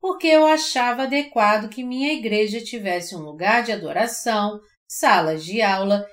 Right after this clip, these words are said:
e um local para cada atividade da igreja, como biblioteca, escola dominical, ministério de jovens, adultos,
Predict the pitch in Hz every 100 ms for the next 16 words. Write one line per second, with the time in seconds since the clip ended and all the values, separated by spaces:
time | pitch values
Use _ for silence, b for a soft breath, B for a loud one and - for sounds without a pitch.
0 | B - 330 320 320 330 330 247 247 247
1 | 233 226 - 269 294 311 - 285 302 254
2 | 220 220 220 233 262 294 233 202 214 208
3 | 196 - 156 147 139 139 143 143 143 196
4 | 233 226 208 196 196 208 202 B _ -
5 | - 165 165 165 156 156 196 240 240 214
6 | 202 196 B B _ 311 320 320 320 -
7 | 240 220 208 185 202 233 208 202 196 185
8 | 190 190 - _ 156 220 233 240 226 220
9 | 226